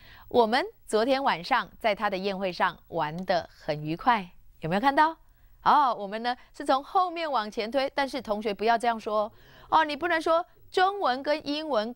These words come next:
刚好怎么样？哎，中文跟英文的顺序刚好相反，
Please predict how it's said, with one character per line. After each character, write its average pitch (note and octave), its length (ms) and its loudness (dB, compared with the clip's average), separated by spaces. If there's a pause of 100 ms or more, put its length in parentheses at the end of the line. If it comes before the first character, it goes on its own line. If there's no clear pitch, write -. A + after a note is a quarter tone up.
刚 D#4+ 400 0
好 A3 300 -2
怎 F#3 120 -8
么 E3+ 60 -10
样？ G#3+ 320 -2
哎， D4 220 0
中 D#4+ 180 -2
文 C4+ 140 -2
跟 C4+ 180 -2
英 C#4+ 160 -6
文 A3+ 140 -2
的 A3 40 0
顺 A#3+ 200 -2
序 A#3 100 -6
刚 A#3+ 300 0
好 G3 160 0
相 G#3 280 -2
反， E3+ 240 -2